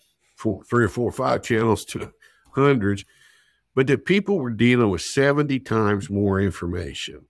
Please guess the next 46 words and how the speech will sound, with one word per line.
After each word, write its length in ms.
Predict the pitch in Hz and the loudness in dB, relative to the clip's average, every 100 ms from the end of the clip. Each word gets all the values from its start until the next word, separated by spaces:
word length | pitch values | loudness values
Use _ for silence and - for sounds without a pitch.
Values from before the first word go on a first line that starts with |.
| - | -4
on 160 | 101 | -2
a 60 | 92 | -2
daily 380 | 82 95 92 95 | -4 -4 -4 -6
basis 500 | 85 87 87 110 - | -6 -8 -6 -8 -6
than 180 | 120 110 | -6 -2
they 140 | 113 | -2
did 220 | 110 110 | -2 -2
in 60 | 113 | -2
nineteen 440 | 110 104 120 123 | -4 -4 -4 -2
eighty, 360 | 135 165 110 - _ _ | -2 -2 -6 -14 _ _
twenty 260 | - 101 101 | -4 -2 0
years 220 | 107 101 | -2 -2
prior. 520 | - 135 170 - - _ _ - - _ _ - | -4 -2 -2 -6 -14 _ _ -20 -20 _ _ -8
And 180 | 113 104 | -4 0
now 180 | 107 131 | 2 2
it's 100 | 104 | 0
been 200 | 98 101 | -4 -4
twenty-three 500 | - 107 101 110 110 | -2 -2 -2 -2 2
years 200 | 104 92 | 2 0
since 240 | 107 95 | -6 -6
then, 340 | 123 135 113 107 85 80 _ _ _ | 0 2 4 0 -4 -10 _ _ _
and 100 | - | -8
who 120 | 127 131 | -2 0
knows 380 | 120 131 - | 2 2 0
what 140 | 92 - | -8 -12
that 160 | 92 | -10
number 260 | 104 95 95 | -6 -4 -4
is 80 | 82 | -6
today, 360 | 95 101 110 | -6 0 0
but, 240 | 92 82 - | 0 -6 -6
uh, 120 | 85 - _ _ _ _ _ | -6 -6 _ _ _ _ _
um, 420 | 92 92 90 95 - _ _ _ _ _ _ _ - | -6 -4 -4 -8 -12 _ _ _ _ _ _ _ -2
but 120 | 135 | 0
I 80 | 190 | 2
can 120 | 180 | 2
always 320 | 175 165 139 | 4 2 2
relate 460 | 120 117 123 131 - | 2 2 2 0 -4
to 80 | |
that. 340 | 82 53 - - | -10 -10 -14 -12
I 60 | - | -4
mean, 260 | 104 98 | -2 0
I, 180 | 98 101 | -2 -6
uh, 300 | 117 117 117 - | -8 -8 -10 -10
it, 240 | 131 104 165 127 87 | -12 -12 -8 -8 -6
it's 300 | 117 92 - | -8 -10 -6
like, 340 | 107 98 101 | -4 -4 -6